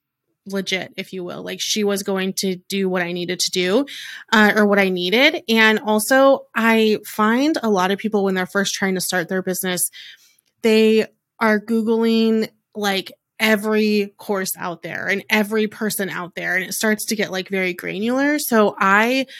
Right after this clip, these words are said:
decided not to do that. And I watched hers and I bought it. And that was it. And so I didn't, I didn't go down the rabbit hole of, like, "Oh, well, what about this person that has a course? Or what about this person that has a course?" I took what my cousin told me and then I watched her webinar and I was like, "I'm good,"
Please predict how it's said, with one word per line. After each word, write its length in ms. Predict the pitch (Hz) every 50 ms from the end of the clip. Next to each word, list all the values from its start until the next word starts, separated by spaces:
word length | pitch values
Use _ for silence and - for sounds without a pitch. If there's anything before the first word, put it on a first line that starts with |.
| - - - _ -
decided 520 | 220 214 - 214 196 196 196 196 190 180
not 320 | 190 190 185 185 175 - -
to 100 | - 185
do 160 | 175 151 -
that. 260 | - - - - - _ -
And 140 | 202 202
I 80 | 196 190
watched 420 | 180 180 185 196 202 - - -
hers 320 | - 202 190 190 220 254 226
and 160 | 185 190 185
I 80 | 180 180
bought 300 | - 165 156 - - 165
it. 240 | 180 226 247 - _ _ _ _ _ _ _ _ _ _
And 160 | - 190 185 185
that 120 | 175 175
was 140 | 190 185 -
it. 160 | 175 165 - _ _ _ _ _ _ _ _ _ _ -
And 140 | 226 220 214
so 80 | 233 226
I 140 | 214 214
didn't, 420 | 214 214 240 220 233 233 233 226 226 -
I 80 | 220 220
didn't 220 | 240 240 269 240
go 140 | 247 233 240
down 260 | 226 220 214 214 220
the 100 | 214 208
rabbit 320 | 196 190 180 190 196 -
hole 300 | 180 - 190 180 180 185
of, 100 | 190 190
like, 180 | 196 196 190 - -
"Oh, 140 | 247 277 285
well, 120 | 269 240
what 140 | 226 233 233
about 240 | 240 240 208 - 202
this 160 | 240 254 -
person 380 | - - 208 196 - - 190 185
that 120 | 175 180
has 180 | 185 185 175 -
a 60 | 180
course? 340 | - - 165 143 - - 202
Or 60 | 196
what 140 | 196 208 214
about 220 | 220 208 - 202
this 160 | 233 233 226
person 320 | - - 190 - - 190 180
that 60 | 180
has 140 | 185 180 180
a 60 | 180
course?" 400 | - - 175 165 165 - - - - - - - - - - 226
I 100 | 214 214
took 340 | 214 - - 233 226 - 233
what 280 | 226 220 214 208 208
my 520 | 208 208 196 190 190 190 185 185 185 175 175 -
cousin 320 | - 247 233 262 247 247
told 280 | 240 - 240 233 226 233
me 260 | 247 240 240 233 -
and 100 | 196 196
then 80 | 190 185
I 80 | 185
watched 360 | 180 180 190 - - - - -
her 80 | 202
webinar 520 | 190 185 185 190 190 190 190 185 185 185 -
and 120 | 190 185 180
I 60 | 180
was 160 | 185 180 -
like, 260 | 170 165 165 - - _ -
"I'm 140 | 190 190
good," 220 | 185 170 151 151